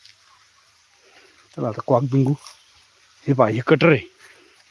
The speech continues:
मित्रांनो, लाईक करा, नवीन असले असलेच सबस्क्रायबर बी करा.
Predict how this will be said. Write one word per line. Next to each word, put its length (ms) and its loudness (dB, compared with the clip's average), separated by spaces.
मित्रांनो, 320 6
लाईक 300 6
करा, 400 6
नवीन 280 6
असले 260 2
असलेच 340 0
सबस्क्रायबर 500 0
बी 160 0
करा. 260 -2